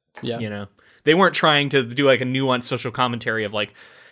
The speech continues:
Speaker 2: "Actually, I want you to think about what this guy's doing is actually really harmful." No, no, they're not doing that at all. They're,
Speaker 1: Right.
Speaker 2: it's obvious.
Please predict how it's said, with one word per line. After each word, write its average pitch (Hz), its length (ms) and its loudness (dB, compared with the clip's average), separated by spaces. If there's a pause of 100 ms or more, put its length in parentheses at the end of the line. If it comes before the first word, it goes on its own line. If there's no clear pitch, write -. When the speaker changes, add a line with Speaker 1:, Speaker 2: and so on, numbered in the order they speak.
(120)
Speaker 2:
"Actually, 147 300 0
I - 20 2
want 143 160 -2
you 139 60 -2
to 117 60 -2
think 202 220 -2
about 131 160 2
what 104 100 -6
this 113 140 -8
guy's 117 240 -2
doing 151 380 2
is 113 100 -4
actually 127 400 0
really 123 180 -2
harmful." 151 360 0
No, 127 160 -6
no, 135 160 -2
they're 127 80 0
not 123 160 -2
doing 104 160 -8
that 104 160 -6
at 107 100 -8
all. 117 160 -2
They're, 113 120 0
Speaker 1:
Right. 113 60 4
Speaker 2:
it's 107 140 -4
obvious. - 600 -2